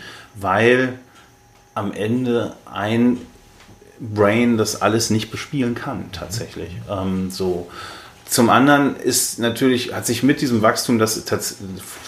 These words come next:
ich würde sagen, vor ungefähr drei, vier Jahren nochmal einen richtigen Schub erlebt hat. Da sind wir nochmal schlagartig gewachsen, haben uns ungefähr verdoppelt,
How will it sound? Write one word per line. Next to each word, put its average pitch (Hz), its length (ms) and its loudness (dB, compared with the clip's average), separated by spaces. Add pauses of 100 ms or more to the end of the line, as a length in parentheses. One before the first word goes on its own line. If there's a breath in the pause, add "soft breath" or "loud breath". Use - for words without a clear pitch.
(400 loud breath)
ich - 120 -12
würde 123 140 2
sagen, 113 240 4
vor 98 140 -2
ungefähr 98 160 0
drei, 101 260 2
vier 110 160 0
Jahren 107 380 2 (260 loud breath)
nochmal 107 220 2
einen 98 80 2
richtigen 98 220 0
Schub 170 280 0
erlebt 131 420 2
hat. 113 200 -2
Da 98 80 2
sind 104 160 -2
wir 95 60 0
nochmal 98 220 -2
schlagartig 101 560 0
gewachsen, 110 400 0
haben 104 60 -2
uns 95 100 -4
ungefähr 95 280 -4
verdoppelt, 113 580 0